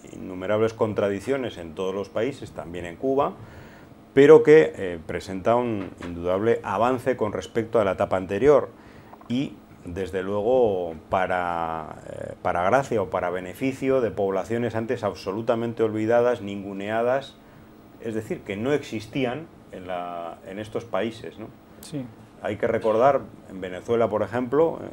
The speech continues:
Speaker 1: a la llegada prácticamente los primeros años del gobierno de, de Hugo Chávez, que se nacionaliza en el país, es decir, se, se le otorga el carné de identidad, la cédula,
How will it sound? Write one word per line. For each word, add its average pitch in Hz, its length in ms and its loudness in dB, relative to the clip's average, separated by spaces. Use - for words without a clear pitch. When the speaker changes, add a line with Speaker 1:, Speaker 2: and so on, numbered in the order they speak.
Speaker 1:
a 95 120 -6
la 92 120 -2
llegada 107 760 2
prácticamente 110 440 -4
los 95 120 -4
primeros 101 380 -10
años 113 320 -6
del 101 180 -4
gobierno 107 480 -4
de, 101 260 -6
de 95 140 -8
Hugo 107 200 -2
Chávez, 135 460 0
que 117 140 -4
se 117 160 0
nacionaliza 113 840 -2
en 131 80 0
el 123 80 -4
país, 139 260 2
es 127 120 0
decir, 131 140 -2
se, 101 320 0
se 104 440 0
le 101 240 2
otorga 131 800 10
el 101 260 -4
carné 110 580 2
de 131 100 4
identidad, 117 500 2
la 117 120 2
cédula, 127 280 -2